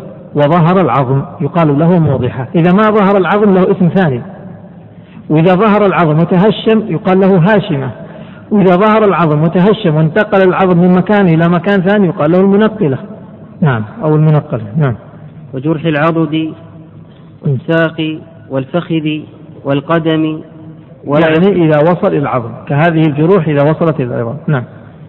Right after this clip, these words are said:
Speaker 2: ولا يقتص في غير ذلك من الشجاج والجروح.
Speaker 1: الشجاج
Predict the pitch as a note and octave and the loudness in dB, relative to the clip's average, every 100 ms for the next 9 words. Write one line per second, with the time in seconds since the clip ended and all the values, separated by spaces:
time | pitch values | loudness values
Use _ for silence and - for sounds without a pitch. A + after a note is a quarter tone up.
0 | - - C#3 D3 E3 E3 D#3+ F3+ - D#3+ | -20 -14 -2 0 2 0 -2 -6 -6 -6
1 | D3+ D3 E3 D#3+ D3+ D#3 E3 E3 - D#3+ | -4 -2 0 0 0 0 0 0 0 -2
2 | D3+ D3 - D3+ E3+ C#3+ A2+ - - - | -2 -4 -6 -6 -2 -4 -6 -14 -20 -20
3 | - - - - C#3 C#3 D#3 E3+ C#3+ F3 | -20 -20 -20 -8 -6 -2 -2 0 0 0
4 | F3+ G#3 G#3+ | 2 2 2